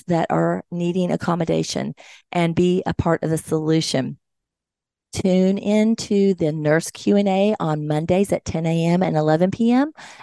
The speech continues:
and then the Nurse News Analysis every Tuesday at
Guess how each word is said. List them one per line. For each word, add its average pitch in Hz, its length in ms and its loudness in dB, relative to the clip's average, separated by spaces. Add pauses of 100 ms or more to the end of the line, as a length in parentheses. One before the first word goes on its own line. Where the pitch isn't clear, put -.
(120)
and 175 200 2
then 170 180 2
the 160 120 2
Nurse 160 340 0
News 180 200 2
Analysis 180 840 0 (380)
every 170 300 2
Tuesday 196 640 0 (100)
at 151 400 -4